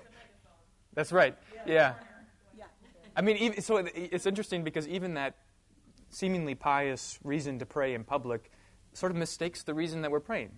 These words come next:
Speaker 1: You know, prayer is not even, it's not even so that w-, others can witness and come to Christ. I mean, your prayer is bringing the need to, of other people to Christ. So it's, I mean, if somebody happens to see you praying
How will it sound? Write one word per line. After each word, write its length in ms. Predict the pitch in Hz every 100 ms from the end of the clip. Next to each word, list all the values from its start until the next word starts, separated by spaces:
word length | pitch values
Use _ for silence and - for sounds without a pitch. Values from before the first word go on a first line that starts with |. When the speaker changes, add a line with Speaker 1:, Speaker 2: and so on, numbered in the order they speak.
| -
Speaker 1:
You 60 | 143
know, 160 | 139 147 - _
prayer 260 | - 175 190
is 140 | 170
not 360 | 156 147 156 - - _ - _ _ -
even, 300 | 180 190 185
it's 280 | 170 151 151
not 140 | 170
even 420 | 190 175 165 156 143 -
so 160 | -
that 120 | 147 139
w-, 160 | 143
others 220 | 147 143 120
can 220 | 135 127
witness 460 | 147 143 131 - - - -
and 200 | 120 117
come 140 | 127
to 80 | 110
Christ. 520 | - 170 113 107 - _ _ _ _ -
I 40 |
mean, 80 | 135
your 100 | 123
prayer 380 | - 165 170 131
is 120 | 127
bringing 500 | 120 135 131 127 120 - _ _ -
the 80 | 131
need 260 | 202 196
to, 220 | - 123 117
of 120 | 139
other 140 | 127 120
people 240 | 120 113
to 100 | 110
Christ. 440 | - 107 92 - -
So 180 | 127
it's, 220 | 113 131 151
I 40 |
mean, 180 | 147 139
if 120 | 170
somebody 320 | - 196 180
happens 360 | 156 156 160 143
to 100 | -
see 180 | - 151
you 160 | 139
praying 600 | 120 - 139 127 117 113